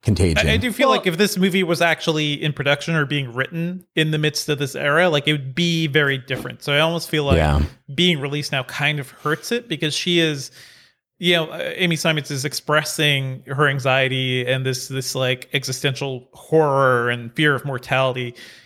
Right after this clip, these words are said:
Speaker 2: in a very specific way. But it almost feels like, man, hey, <laughs> we're just dealing with this all the time now. So, you know, seeing a woman mope around her house because she thinks she's dying isn't as compelling,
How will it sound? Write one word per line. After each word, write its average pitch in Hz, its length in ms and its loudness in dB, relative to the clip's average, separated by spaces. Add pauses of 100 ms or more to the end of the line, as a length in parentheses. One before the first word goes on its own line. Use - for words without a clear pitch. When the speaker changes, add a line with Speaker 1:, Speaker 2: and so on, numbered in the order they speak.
(140)
Speaker 2:
in 156 80 0
a 151 40 4
very 143 200 2
specific 127 480 -6
way. 143 580 2
But 165 120 2
it 175 100 2
almost 190 320 2
feels 175 240 4
like, 156 160 0
man, 160 480 0 (540)
hey, 175 520 4 (260)
<laughs> - 280 -20
we're 165 100 2
just 151 240 0
dealing 160 160 2
with 151 100 0
this 147 140 0
all 143 140 4
the 143 60 -4
time 143 260 2
now. 117 260 0
So, 123 640 0 (260)
you 147 140 2
know, 135 80 2
seeing 156 200 2
a 147 60 2
woman 139 320 -2
mope 135 220 -2
around 127 300 0
her 127 120 -2
house 123 320 0
because 135 300 -4
she 131 100 -6
thinks 147 320 -4
she's 175 180 0
dying 185 400 0 (600)
isn't 160 300 2
as 139 160 0
compelling, 127 500 -2